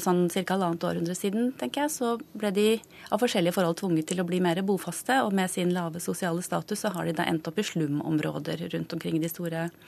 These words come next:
byene i Nord-India, mest i Nord-India. Og der har de da fortsatt med det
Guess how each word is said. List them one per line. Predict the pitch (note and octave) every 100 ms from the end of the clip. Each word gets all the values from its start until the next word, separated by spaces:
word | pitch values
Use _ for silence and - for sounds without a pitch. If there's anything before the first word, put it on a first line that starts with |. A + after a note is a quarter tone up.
| - - - -
byene | F#3 D#3
i | E3+ F#3+
Nord-India, | G3 G#3+ G#3 D#3+ D#3+ E3+
mest | F3+ - G3+
i |
Nord-India. | F3 D#3 E2+ E3 F3+ E3+ - - - -
Og | - F3+
der | F3 F3
har | E3+ E3
de | F3
da | E3+ E3+ F3 - -
fortsatt | - E3 - F3 E3+
med | F3+
det | E3